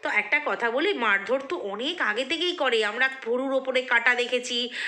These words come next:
আহ, মানে, কি বলবো, অনেক বিধ্বস্ত অবস্থা দেখেছি।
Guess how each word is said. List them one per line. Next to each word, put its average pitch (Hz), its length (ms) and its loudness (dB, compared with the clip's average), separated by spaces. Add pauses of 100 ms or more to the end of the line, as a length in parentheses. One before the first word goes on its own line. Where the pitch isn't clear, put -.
(180)
আহ, 233 340 2
মানে, 254 180 0
কি 277 200 -6
বলবো, 269 280 0
অনেক 262 360 0
বিধ্বস্ত 262 480 -2
অবস্থা 277 380 0
দেখেছি। 226 540 -4